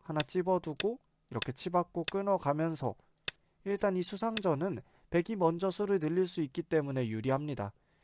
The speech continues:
여기를 끊더라도 지금은 흑이 수가 없죠. 백이 먼저 잡을 수 있는 그런 쉬운 수상전입니다. 그러니까 딩하오 선수가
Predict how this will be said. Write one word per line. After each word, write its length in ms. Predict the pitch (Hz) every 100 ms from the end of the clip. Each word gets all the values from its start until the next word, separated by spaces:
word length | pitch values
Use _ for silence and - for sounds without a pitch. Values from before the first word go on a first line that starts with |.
| -
여기를 360 | 120 113 139 139
끊더라도 960 | 196 208 214 226 208 170 117 110 196 - _ - - _ _ -
지금은 540 | 147 143 151 190 247 - _ - - _
흑이 200 | 220 208
수가 280 | - 214 180
없죠. 380 | 104 - 117 101 _ _ _
백이 260 | - 135 160
먼저 420 | 131 117 123 127 -
잡을 320 | - 123 120
수 160 | 127 131
있는 300 | 110 104 185
그런 240 | - 120 117
쉬운 260 | - 202
수상전입니다. 840 | 185 180 185 170 151 123 104 104 - _ _ _ _ _ _ _ _ _
그러니까 600 | - 143 127 - 135 131 - -
딩하오 360 | 139 143 147
선수가 560 | 147 147 147 135 165